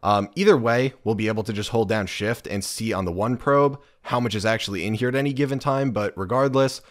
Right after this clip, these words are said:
I think it'll look nice up here once we bring all the melons over here. But we now can throw these melons in here and we can grab out our melon slices. So right there, you can see we get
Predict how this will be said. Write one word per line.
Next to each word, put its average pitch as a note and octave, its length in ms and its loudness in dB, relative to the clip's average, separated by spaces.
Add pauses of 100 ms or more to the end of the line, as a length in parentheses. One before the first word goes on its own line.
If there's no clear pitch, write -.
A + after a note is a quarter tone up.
(220)
I D#3 60 0
think F3+ 140 2
it'll C3+ 140 4
look B2+ 160 0
nice G#2+ 260 -2
up F2+ 200 -4
here A#2 220 -4
once G2+ 220 -6
we F#2+ 80 -4
bring G2 320 -2
all F#2 180 -2
the F2+ 60 -6
melons F2+ 380 -4
over F#3 260 2
here. F2 440 -4 (640)
But G3 340 4 (160)
we B2+ 200 -2
now E3 220 0
can C3+ 500 0
throw B2+ 480 0
these A2 340 -2
melons G2+ 380 0
in D3+ 160 -2
here D3+ 480 0 (320)
and C#3 340 0
we A2+ 140 -2
can A#2 160 -2
grab G#2 340 0
out F2+ 340 -2 (280)
our F#2+ 100 -2
melon E3 280 2
slices. - 680 -6 (160)
So G2 640 0 (540)
right G2 180 0
there, E3 380 4
you A2+ 100 -6
can C#3 140 0
see D#3 180 -2
we D3+ 120 -2
get D#3+ 200 0